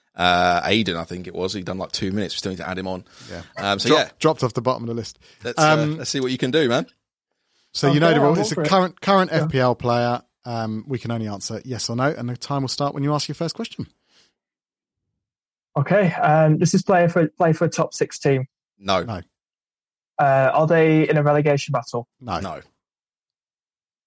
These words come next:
Speaker 3: God. Um, are they, did they play for Southampton?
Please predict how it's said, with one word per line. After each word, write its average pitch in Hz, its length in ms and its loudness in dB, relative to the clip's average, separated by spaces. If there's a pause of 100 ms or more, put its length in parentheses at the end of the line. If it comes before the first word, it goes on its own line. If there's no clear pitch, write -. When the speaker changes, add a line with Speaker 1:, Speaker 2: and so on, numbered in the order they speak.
(440)
Speaker 3:
God. 127 260 -8
Um, 143 600 4
are 156 80 2
they, 151 460 4
did 156 100 0
they 165 80 0
play 156 180 2
for 147 100 -6
Southampton? 139 540 -2